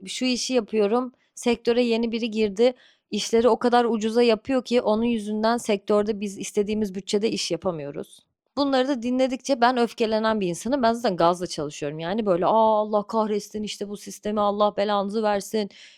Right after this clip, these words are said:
bu çocukların parasını verin." bilmem. O süre bu modda takılmaktan ben yorulmuştum psikolojik olarak da. O öfke insanı gerçekten, e, hınçla dolduruyor ve o hınç bazen size iyi şeyler yaptırmıyor yani.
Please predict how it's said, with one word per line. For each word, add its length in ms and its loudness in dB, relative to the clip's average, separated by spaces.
bu 80 -10
çocukların 520 -2
parasını 440 0
verin." 220 0
bilmem. 180 -4
O 60 0
süre 300 2
bu 80 0
modda 280 0
takılmaktan 680 -2
ben 180 4
yorulmuştum 580 0
psikolojik 540 -10
olarak 400 -16
da. 100 -6
O 120 6
öfke 340 2
insanı 400 -2
gerçekten, 680 0
e, 100 0
hınçla 520 0
dolduruyor 420 0
ve 80 -2
o 140 -2
hınç 300 -8
bazen 360 2
size 240 -6
iyi 180 -6
şeyler 320 0
yaptırmıyor 640 -2
yani. 360 -16